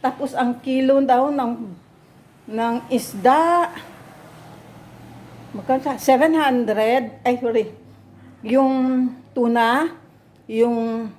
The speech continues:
binibili namin belly na is dati parang one fifty o ganun lang yun, kalahating kilo na. Ngayon, guys, up to four hundred yung salmon belly lang, yung belly lang na ganyan, nakastrip.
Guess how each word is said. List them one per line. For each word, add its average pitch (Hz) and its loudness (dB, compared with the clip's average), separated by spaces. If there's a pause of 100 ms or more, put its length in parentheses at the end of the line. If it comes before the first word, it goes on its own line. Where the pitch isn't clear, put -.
(560)
binibili 226 0
namin 240 0
belly 233 2
na 214 -6
is 208 -10
dati 214 0
parang 208 -2
one 196 -4
fifty 254 -4
o 208 2
ganun 233 -2
lang 214 0
yun, 226 -8
kalahating 214 -2
kilo 202 -2
na. 196 -6 (540)
Ngayon, 285 4
guys, 302 4 (160)
up 220 -2
to 240 -4
four 240 -4
hundred 226 0
yung 220 -2 (760)
salmon 247 2
belly 247 2
lang, 240 2
yung 294 0
belly 240 0
lang 254 -2
na 233 -6
ganyan, 220 -2
nakastrip. 220 -2